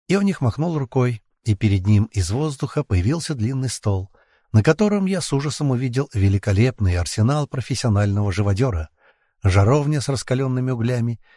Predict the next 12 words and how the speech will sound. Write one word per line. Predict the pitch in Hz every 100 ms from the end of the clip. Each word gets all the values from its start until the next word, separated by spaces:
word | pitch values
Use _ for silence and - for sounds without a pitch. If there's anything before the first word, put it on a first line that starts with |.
| -
всевозможные | - 120 120 202 180 196
щипцы | 156 147 - 156
и | 170 170
крючья | - 113 123 - 127
и | - 98
прочие | - 110 160 - 165
неприятные | 160 156 151 110 92 - 92 82
вещи. | 80 76 - 71 67 _ _ _ _ _ _ -
Следом | - 95 95 92
появился | 90 90 95 90 92
огромный | 85 87 98 87 82
детина, | 76 82 - 123 110 78